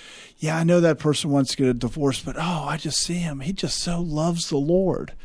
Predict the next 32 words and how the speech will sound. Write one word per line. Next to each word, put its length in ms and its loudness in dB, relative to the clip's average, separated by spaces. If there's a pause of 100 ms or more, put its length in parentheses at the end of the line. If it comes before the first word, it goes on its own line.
(420)
I've 160 4
heard 160 2
that 120 4
about 260 -2
so 320 2
many 200 6
people 380 0
that 120 -2
are 60 -4
in 140 -4
so 280 0
much 240 4
sin, 280 4
and 80 2
it's 160 -4
like, 180 0
he 260 0
does 340 6
not 300 4
love 340 10
the 120 6
Lord. 460 8
If 160 0
he 100 6
loved 360 4
the 100 0
Lord, 500 6 (360)
he 300 6
would 220 6
obey 380 4
his 200 -2
commandments, 680 2